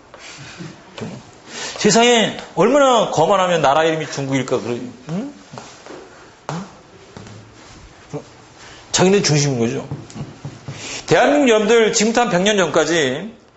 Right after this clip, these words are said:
그 이 나라의 중심은 어디냐면 중국이었어요. 우리가 아니고. 여러분 알다시피 대한민국 왕은 절대로 하늘에 제사 지내지 않아요. 여러분들 아마 저기 가면 사직동도 있고 종묘 있어요.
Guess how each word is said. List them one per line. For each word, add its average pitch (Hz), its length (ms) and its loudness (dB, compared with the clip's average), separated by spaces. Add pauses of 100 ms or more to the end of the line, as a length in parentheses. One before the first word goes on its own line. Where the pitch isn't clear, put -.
(680)
그 196 240 4
이 175 140 2
나라의 247 320 4
중심은 190 320 -2
어디냐면 170 300 -2
중국이었어요. 165 600 -2
우리가 170 260 2
아니고. 98 460 -10 (100)
여러분 156 180 0
알다시피 175 580 0
대한민국 196 480 -2
왕은 151 600 -2 (400)
절대로 190 360 0
하늘에 294 380 0
제사 175 220 -2
지내지 165 320 -4
않아요. 101 280 -6 (220)
여러분들 180 220 0
아마 190 280 2
저기 175 180 0
가면 190 480 0 (280)
사직동도 262 540 0
있고 180 160 -2
종묘 190 380 0
있어요. 120 420 -2